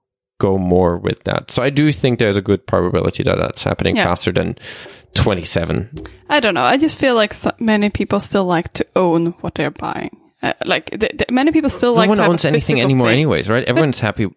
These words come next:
Speaker 1: streaming Netflix. Everyone's
Speaker 2: Yeah,
Speaker 1: happy to
Speaker 2: yeah.
Speaker 1: pay. Like, even
Speaker 2: But
Speaker 1: if you
Speaker 2: there are
Speaker 1: buy
Speaker 2: still
Speaker 1: a game
Speaker 2: people
Speaker 1: on Steam, you don't
Speaker 2: Yeah.
Speaker 1: actually own anything.
Speaker 2: But there are still people buying physical games, just, like, going to
Speaker 1: But
Speaker 2: a
Speaker 1: that's
Speaker 2: game
Speaker 1: going
Speaker 2: store
Speaker 1: away
Speaker 2: buying
Speaker 1: too,
Speaker 2: physical
Speaker 1: right?
Speaker 2: games.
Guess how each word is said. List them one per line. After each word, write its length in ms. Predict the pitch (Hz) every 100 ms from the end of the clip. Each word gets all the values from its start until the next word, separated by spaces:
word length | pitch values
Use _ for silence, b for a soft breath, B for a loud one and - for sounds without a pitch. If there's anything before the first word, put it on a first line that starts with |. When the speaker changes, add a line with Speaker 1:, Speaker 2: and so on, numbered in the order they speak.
| -
Speaker 1:
streaming 460 | - - 107 98
Netflix. 440 | 92 98 - 139 -
Everyone's 380 | 123 139 - -
Speaker 2:
Yeah, 200 | 415 302
Speaker 1:
happy 140 | 220
to 60 | 220
Speaker 2:
yeah. 160 | 214
Speaker 1:
pay. 160 | 117 104 -
Like, 280 | 98 131 120
even 220 | - 151 185
Speaker 2:
But 60 |
Speaker 1:
if 60 | 311
you 40 |
Speaker 2:
there 80 | 151
are 40 | 135
Speaker 1:
buy 100 | 127
Speaker 2:
still 100 | 311
Speaker 1:
a 20 |
game 220 | - 302
Speaker 2:
people 240 | 120 247 220
Speaker 1:
on 60 |
Steam, 300 | 208 160 107 90
you 160 | - 117
don't 140 | 359
Speaker 2:
Yeah. 80 | 214 -
Speaker 1:
actually 300 | 98 - 98
own 220 | 92 92
anything. 100 | 101 120
Speaker 2:
But 120 | 320
there 100 | 311
are 80 | 320
still 180 | -
people 300 | 302 294 285
buying 300 | 247 247 247
physical 420 | - 254 262 240 226
games, 540 | 202 262 220 - -
just, 480 | - 196 - - - -
like, 220 | 190 -
going 220 | 185 190
to 400 | 202 214 190 185 -
Speaker 1:
But 120 | -
Speaker 2:
a 40 |
Speaker 1:
that's 80 | 160
Speaker 2:
game 140 | 190
Speaker 1:
going 120 | 196 -
Speaker 2:
store 100 | 190
Speaker 1:
away 140 | 104
Speaker 2:
buying 180 | 160 165
Speaker 1:
too, 80 | 127
Speaker 2:
physical 260 | - -
Speaker 1:
right? 100 | 101 175
Speaker 2:
games. 260 | - -